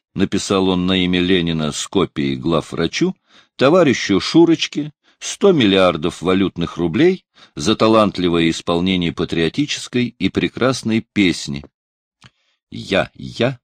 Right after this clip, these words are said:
Лишенин, герой мира и директор вселенной". А на прошлом вечере, когда Шурочка песню покойного композитора Аркадия Островского "Пусть всегда будет солнце" пела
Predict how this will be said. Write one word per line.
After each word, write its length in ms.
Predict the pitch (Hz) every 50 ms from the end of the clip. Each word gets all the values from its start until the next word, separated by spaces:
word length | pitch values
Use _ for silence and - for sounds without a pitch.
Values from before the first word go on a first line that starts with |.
| _ -
Лишенин, 640 | - 87 95 92 - - - 76 64 58 57 55 52 _ _ _ _ _ _ _ _ _ _ _ -
герой 400 | - - 95 101 90 90 80 73
мира 420 | 71 80 101 135 160 175 170 160 _ _ _ _ _ _ _ _ -
и 140 | - 87 82
директор 480 | 71 90 87 98 110 - - - 92
вселенной". 640 | - - - - 90 73 69 65 58 58 57 57 57 _ _ _ _ _ _ _ _ _ _ _ _ _ _ _ _ _ _ _ _ _ _ _ _ _ _ _ _ _ _ -
А 140 | - 95 104
на 120 | 110 110
прошлом 420 | - - 156 139 - - 107 92
вечере, 420 | 85 85 85 80 - - 87 76 73
когда 300 | - 90 90 85 95 90
Шурочка 520 | - - 113 98 92 82 - - - 85
песню 460 | - _ - 107 95 - - - 90
покойного 540 | 78 - 90 - - 98 92 85 85 82 82
композитора 720 | - - 87 80 - 87 82 85 90 80 - 85 78 73 - _ _ _ _
Аркадия 580 | - 85 90 87 - - 104 95 80 87 90 87
Островского 800 | 85 - - - 107 107 113 98 - - - - 73 67 62 - _ _ _ _ _ _ -
"Пусть 200 | - 117 104 -
всегда 420 | - - - 98 87 82 98 92
будет 300 | 82 85 85 85 90 -
солнце" 500 | - - - 156 170 147 123 - - 76
пела 540 | - _ - 104 104 87 76 69 65 58 -